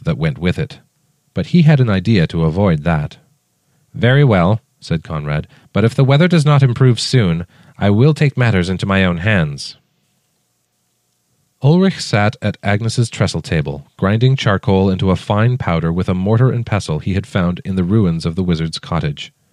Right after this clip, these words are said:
Nearby, Agnes dipped goose feathers into a cauldron of boiling water to soften them for cutting. Ulrich's goose-bitten finger throbbed, a reminder of the eternal enmity between geese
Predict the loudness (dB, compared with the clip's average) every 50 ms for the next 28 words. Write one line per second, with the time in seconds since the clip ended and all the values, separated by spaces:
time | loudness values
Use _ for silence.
0 | _ _ _ _ _ _ _ _ -4 0 0 0 2 2 2 4 4 2 2 0
1 | 0 0 0 0 2 2 2 2 0 0 -2 -4 -4 -4 -6 -2 2 4 4 4
2 | 2 0 -2 -2 0 0 -2 -2 -4 -6 -8 -4 -2 0 0 0 -2 -2 -2 0
3 | 0 2 0 0 0 -2 -2 -2 0 2 4 4 2 2 0 -2 -2 -2 0 0
4 | -2 -4 -4 -6 -8 -6 -2 0 0 0 0 -2 -4 -4 -6 -6 -4 -6 -4 -2
5 | 0 0 0 0 -4 -8 -10 _ _ _ _ _ _ _ _ _ _ -20 -20 -20
6 | -20 -4 2 4 4 6 4 4 2 0 -6 -4 0 2 2 2 2 0 0 -2
7 | 0 0 -2 -2 0 0 0 2 4 2 2 2 0 -2 -2 0 0 2 0 -2
8 | -4 -6 -12 _ _ _ _ _ -2 0 0 0 0 2 4 4 4 4 2 0
9 | 0 -2 -2 -2 0 0 0 -2 -2 0 2 2 2 2 2 2 0 0 0 0
10 | -2 -2 -2 -2 -2 -4 -6 -4 -4 -4 -4 -6 -4 0 0 2 2 0 -2 -6
11 | -10 -14